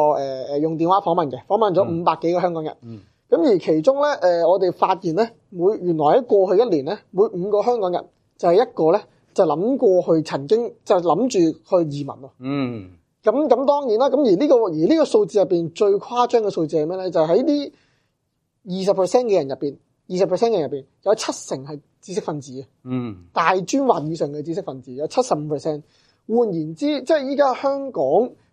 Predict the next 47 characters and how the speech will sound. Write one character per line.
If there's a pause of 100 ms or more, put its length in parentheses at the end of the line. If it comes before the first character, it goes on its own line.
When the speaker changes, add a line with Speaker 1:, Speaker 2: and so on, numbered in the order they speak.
Speaker 1:
嘅
知
識
分
子， (540)
特 (100)
別
係
大
專
或
以
上
學
歷
嘅， (460)
Speaker 2:
嗯。
Speaker 1:
呃，
可
能
大
學
啊、
碩
士
啊、
文
憑
啊
嗰
啲
嘅，
呃，
呃，
市
民
呢， (460)
係
好 (200)
有
一
個
意
欲
去
移
民。